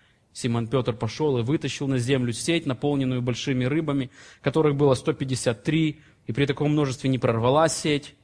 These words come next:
Иисус говорит им: «Придите, обедайте». Ещё и ещё раз нежная забота Христа о своих учениках.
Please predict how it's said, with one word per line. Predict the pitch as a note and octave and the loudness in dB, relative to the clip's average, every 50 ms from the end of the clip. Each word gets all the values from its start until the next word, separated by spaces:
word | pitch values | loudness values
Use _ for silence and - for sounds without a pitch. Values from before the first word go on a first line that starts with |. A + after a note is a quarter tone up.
| _ _ _ _ _ _ _ | _ _ _ _ _ _ _
Иисус | A#2+ A2+ A2 - C#3 B2+ | -6 -6 -4 -4 -6 -2
говорит | B2 C3 B2+ B2 C3 C3 B2 - | 0 0 2 2 0 0 -2 -2
им: | B2+ A#2 | -4 -4
«Придите, | A2 - - - B2+ B2+ C3+ B2 C3 C3 A#2 - - G#2+ | -6 -8 -8 -6 -4 -4 -4 -2 -2 -2 -2 -2 -2 -4
обедайте». | G#2+ G#2+ A#2 A2+ G2 F#2+ F#2+ - - - _ _ _ _ _ _ _ _ _ _ _ _ _ _ _ _ _ _ _ _ _ _ _ _ _ - | -2 -2 0 -2 -2 -4 -6 -12 -16 -20 _ _ _ _ _ _ _ _ _ _ _ _ _ _ _ _ _ _ _ _ _ _ _ _ _ -8
Ещё | A2+ A2+ A2+ - - - D#3+ D#3 D3+ | -8 -6 -6 -6 -6 -4 -2 -2 -2
и | |
ещё | C#3 A#2+ - - C#3 | -2 -2 -4 -4 -2
раз | B2+ A#2 - - | -2 -2 -4 -6
нежная | B2 A#2+ B2+ C3+ C#3 C#3+ C3+ C3 B2+ B2+ B2+ B2+ | -6 -4 -2 -2 -2 -2 -2 -2 -4 -4 -4 -4
забота | A#2+ A#2 B2+ B2 A#2 C3 B2 - A#2 A2 | -4 -4 -6 -4 -2 -4 -4 -2 -6 -6
Христа | - B2 A#2 - - - A2+ A2 | -6 -8 -8 -8 -6 -6 -6 -6
о | G#2+ | -6
своих | G#2+ - A#2 G#2+ G#2+ | -8 -8 -10 -10 -8
учениках. | B2 A#2 - A#2 A2 A2 G#2+ A2 G#2 | -10 -10 -8 -8 -8 -6 -6 -8 -10